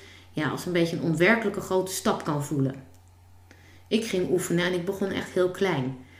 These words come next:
Dus heb jij iemand lief, iemand die jou ook lief heeft, dan is dit het begin. Als jullie elkaar omhelzen en die omhelzing is doordrongen van deze oneindige liefde voor elkaar, deze onvoorwaardelijke liefde, wie geeft dan de omhelzing?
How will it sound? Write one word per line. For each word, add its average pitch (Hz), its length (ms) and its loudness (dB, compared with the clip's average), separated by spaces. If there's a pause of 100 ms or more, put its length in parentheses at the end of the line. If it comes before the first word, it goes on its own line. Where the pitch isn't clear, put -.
Dus 170 160 -2
heb 196 140 0
jij 208 140 2
iemand 165 300 4
lief, 190 320 4
iemand 196 460 0 (240)
die 185 120 0
jou 202 200 6
ook 190 220 2
lief 180 220 0
heeft, 202 420 0
dan 180 120 -2
is 180 120 -6
dit 208 160 4
het - 120 -4
begin. 135 420 -4 (640)
Als - 120 -16
jullie 240 200 6
elkaar 196 340 2
omhelzen 185 680 2 (540)
en 175 120 0
die 180 160 0
omhelzing 190 480 2
is 165 160 -2
doordrongen 190 680 6
van 175 140 0
deze 165 280 2
oneindige 165 500 0
liefde 208 360 4
voor 160 140 -2
elkaar, 185 420 2
deze - 280 -2
onvoorwaardelijke 170 720 6
liefde, 226 420 4 (840)
wie 233 180 4
geeft 202 300 0
dan 185 160 0
de 170 80 0
omhelzing? 139 680 -2